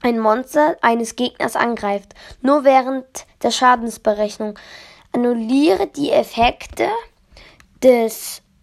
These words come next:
Monsters, solange es offen auf dem Spielfeld liegt, aber seine Effekte können, warte kurz. Ja, auf dem Spielfeld liegt, aber seine Effekte können trotzdem aktiviert werden. Zusätzlich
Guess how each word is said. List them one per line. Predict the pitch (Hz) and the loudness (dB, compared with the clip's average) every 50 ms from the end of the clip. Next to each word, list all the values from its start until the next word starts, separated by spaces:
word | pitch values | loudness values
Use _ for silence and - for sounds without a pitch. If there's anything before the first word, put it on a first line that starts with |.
| _ _ _ - | _ _ _ -6
Monsters, | - 220 226 226 269 269 - - 320 311 330 320 - | -2 0 0 0 0 -2 -4 0 2 2 2 2 0
solange | - 247 240 240 233 240 269 302 285 254 | 0 0 2 2 2 2 2 2 0 0
es | 240 - - | -2 -2 0
offen | - - 160 - 156 - | 0 0 0 0 -2 -2
auf | 226 226 | -4 -4
dem | - - 226 226 226 | -4 -6 -4 -4 -4
Spielfeld | - - _ - 247 262 262 277 311 - - 302 320 302 302 311 339 311 - - - _ _ _ _ _ - - _ _ _ _ _ _ _ _ _ _ - | -6 -8 _ -4 -2 0 0 0 -2 -2 0 2 4 4 4 4 2 -2 -8 -16 -20 _ _ _ _ _ -20 -20 _ _ _ _ _ _ _ _ _ _ -6
liegt, | 233 233 247 302 330 370 - - - - - - _ _ _ _ - | -4 -2 2 2 2 2 2 -2 -8 -20 -20 -20 _ _ _ _ 0
aber | - 254 254 | 0 2 2
seine | 269 262 269 254 247 233 | 4 2 2 2 2 0
Effekte | 233 226 - - 262 285 285 - - 277 254 254 - 302 - | 0 0 2 2 2 2 0 -2 -4 -2 -2 -2 -2 -4 -6
können, | - - - 240 240 240 240 226 226 _ - - - - _ _ _ _ _ _ _ - _ _ _ _ _ _ - | -10 -4 -2 -2 -2 -2 -4 -6 -8 _ -20 -20 -20 -20 _ _ _ _ _ _ _ -20 _ _ _ _ _ _ -10
warte | - 226 202 190 | -6 -6 -6 -6
kurz. | 202 196 190 - _ _ - - - - - - _ _ _ _ _ _ | -8 -14 -16 -18 _ _ -20 -20 -20 -20 -20 -20 _ _ _ _ _ _
Ja, | - - 254 247 220 226 | -2 2 4 4 4 4
auf | 226 - | 2 0
dem | 262 262 | -6 -6
Spielfeld | 254 - - 302 262 - 226 208 202 | -4 0 -2 -2 0 0 -2 -2 -2
liegt, | 208 202 196 _ _ _ - _ _ - | -8 -12 -14 _ _ _ -20 _ _ -2
aber | - 247 254 262 | 0 2 2 2
seine | 247 262 240 226 | 0 0 0 0
Effekte | 226 226 - 262 262 - 262 | -2 -2 -4 -6 -6 -6 -8
können | - - 240 240 | -6 -6 -6 -6
trotzdem | 226 - 254 262 262 - - - - - 247 247 247 247 247 240 226 - - - _ - | -4 -2 -4 -4 -4 -4 -18 -14 -6 -2 -2 0 0 -2 -4 -8 -10 -14 -20 -20 _ -4
aktiviert | - 240 226 - - 247 233 226 240 233 226 | -4 -4 -4 -4 -6 -6 -4 -2 -2 -2 -2
werden. | 214 208 202 202 - _ - _ _ _ _ | -2 -4 -4 -6 -12 _ -20 _ _ _ _
Zusätzlich | - - 302 311 285 311 302 302 - - - 277 320 370 370 - | -4 -2 0 4 6 4 4 4 0 -4 0 0 0 0 0 -6